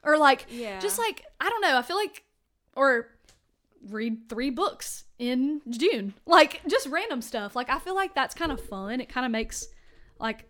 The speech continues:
Speaker 1: a fun little challenge if you maybe do a fun challenge every day, like, every month,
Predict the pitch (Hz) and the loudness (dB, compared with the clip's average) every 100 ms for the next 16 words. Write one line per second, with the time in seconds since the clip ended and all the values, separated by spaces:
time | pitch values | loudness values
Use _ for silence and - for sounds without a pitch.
0 | - 214 - 214 214 220 220 202 - 190 | -10 -10 -4 -4 -2 -2 -4 -6 -10 -10
1 | 202 233 247 233 226 202 208 190 196 196 | -6 -6 -6 -6 -6 -6 -8 -8 -8 -8
2 | 196 - 196 202 - 185 196 202 202 196 | -10 -12 -10 -10 -12 -12 -12 -12 -12 -12
3 | 196 190 - 214 208 202 202 202 185 226 | -12 -14 -12 -10 -8 -8 -10 -10 -10 -12